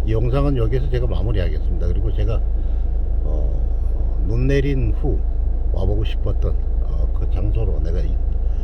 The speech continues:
걸어서 이동을 해가지고 그곳을 제가 영상에 다시 담아드리기로 하면서 이 영상 여기에서 마치겠습니다.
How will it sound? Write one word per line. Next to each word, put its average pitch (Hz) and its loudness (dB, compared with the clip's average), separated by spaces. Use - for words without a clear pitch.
걸어서 131 2
이동을 113 0
해가지고 - -2
그곳을 92 0
제가 87 0
영상에 90 0
다시 - 0
담아드리기로 92 0
하면서 - 0
이 95 0
영상 95 0
여기에서 - 0
마치겠습니다. - -2